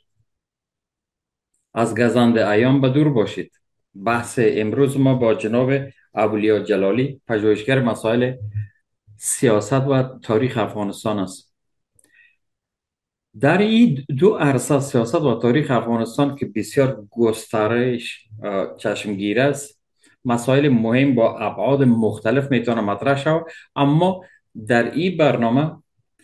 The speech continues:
روی سه نکته از مسائل تاریخ، اه، به اصطلاح توقف می‌کنیم و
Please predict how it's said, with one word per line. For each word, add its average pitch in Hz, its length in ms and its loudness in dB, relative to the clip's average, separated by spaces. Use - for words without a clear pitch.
روی 156 340 4
سه - 380 2
نکته 104 640 -2
از 101 280 -4
مسائل 120 400 0
تاریخ، 120 540 -2
اه، 95 400 -4
به 101 120 -10
اصطلاح 110 380 -4
توقف 110 560 0
می‌کنیم 110 680 -2
و 101 380 -2